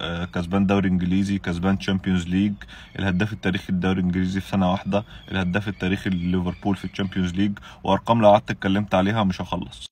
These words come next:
المهم إن هو مفيش حاجة تقريبًا بيعملها غير لما الناس بتخش بتشتمه أو بتشتم في أطفاله أو بتشتم في مراته، ينزل صورة احتفال بهالوين، بنيو ييرز، يعزي في حد عشان مات وراح خلاص عند ربنا هو اللي عالم بيه،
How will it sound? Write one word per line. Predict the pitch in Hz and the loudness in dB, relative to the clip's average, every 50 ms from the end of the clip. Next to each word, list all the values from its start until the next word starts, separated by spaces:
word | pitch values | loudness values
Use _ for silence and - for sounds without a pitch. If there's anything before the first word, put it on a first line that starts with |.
| _ _ _ | _ _ _
المهم | 107 110 120 139 156 151 | -12 -10 -8 -8 -6 -6
إن | 143 131 131 | -4 -2 -2
هو | 135 139 135 | -2 0 -2
مفيش | 123 110 - 147 139 - | -2 -4 -4 -6 -8 -8
حاجة | - - 131 131 | -8 -6 -4 -4
تقريبًا | 127 - 117 87 104 123 127 | -2 -2 -2 -2 0 0 0
بيعملها | 120 110 98 95 92 104 123 127 127 127 120 - - | 2 2 2 2 2 0 0 2 2 2 2 2 2
غير | 95 104 113 | 0 0 0
لما | 117 117 104 101 95 | 0 2 2 2 4
الناس | 92 92 98 110 110 | 4 2 2 0 0
بتخش | 107 92 82 - - 110 - - 107 | -2 -6 -6 -4 -6 -6 -4 -4 -6
بتشتمه | 90 - - - - - - 107 110 107 101 - | -6 -6 -12 -14 -8 -4 -2 0 0 0 0 0
أو | - 87 | -2 -2
بتشتم | 90 87 - 104 101 - - 107 95 | -2 -2 -4 -4 -8 -6 -4 -4 -4
في | - - | -4 -6
أطفاله | - - - - - 92 101 104 101 - | -8 -10 -8 -6 -4 -2 0 0 0 0
أو | - 80 80 | -2 -4 -6
بتشتم | 82 - 101 92 - 98 92 | -4 -6 -8 -6 -4 -6 -6
في | 87 - | -4 -6
مراته، | - - - 87 90 - - - - - - - - - | -8 -6 -8 -10 -12 -14 -18 -20 -20 -20 -20 -18 -4 2
ينزل | 104 117 120 107 107 95 | 2 4 4 4 2 0
صورة | 90 - 107 101 | 2 2 0 0
احتفال | 98 - - - - 101 | 0 -2 -4 -2 0 0
بهالوين، | 92 87 90 90 90 87 87 95 98 98 98 95 - - - - - | 2 0 0 -2 -2 0 2 4 4 4 2 0 -4 -14 -20 -18 -10
بنيو | - 87 95 92 98 98 101 98 95 98 107 | -4 -2 2 4 4 4 6 4 4 4 4
ييرز، | 107 107 98 95 - - - - - - | 4 2 0 -2 -6 -10 -16 -20 -20 -16
يعزي | - - - 107 107 95 95 | -2 4 4 4 6 4 0
في | 92 - | -2 2
حد | - 101 107 95 95 | 2 2 4 6 6
عشان | 90 90 - - 92 | 6 4 4 0 2
مات | 90 92 101 107 101 - | 4 4 4 2 2 0
وراح | 92 90 95 95 | 0 0 0 -2
خلاص | - - 87 95 - - | -2 -4 -4 -2 -2 0
عند | 95 90 90 | 0 0 -2
ربنا | 82 82 90 92 95 98 95 | -2 -2 -2 0 2 2 2
هو | 95 92 92 92 95 92 95 | 4 4 4 4 4 4 4
اللي | 95 90 92 92 92 | 4 2 2 2 4
عالم | 95 92 95 92 92 92 | 4 4 4 4 4 4
بيه، | 90 98 104 107 | 4 4 4 2